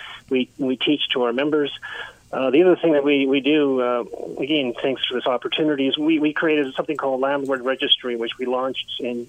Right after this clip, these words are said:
in January of this year. And this has nothing to do with membership in Landlord B C or anything. It's basically a, an online platform that any landlord can go to. They can enroll. They go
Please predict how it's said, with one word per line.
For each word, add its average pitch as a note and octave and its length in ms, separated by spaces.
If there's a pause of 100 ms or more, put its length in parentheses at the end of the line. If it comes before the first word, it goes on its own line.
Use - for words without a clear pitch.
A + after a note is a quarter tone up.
in B2 180
January B2+ 540
of G#2+ 60
this A#2 220
year. B2 280 (440)
And C3+ 120
this F3 160
has D3 160
nothing E3 260
to D#3 60
do D3+ 100
with C#3 160
membership D3 540
in C#3 80
Landlord C3+ 480
B C3+ 280
C C3 300
or B2+ 100
anything. B2+ 420
It's A#2 120
basically C#3+ 540
a, B2 160 (400)
an C3 100
online C#3+ 460
platform C#3 600
that A#2 140
any D#3 240
landlord B2 640
can C3 160
go C3 240 (140)
to. C#3 260 (440)
They A#2+ 80
can B2 140
enroll. C3+ 680
They B2 120
go C3 200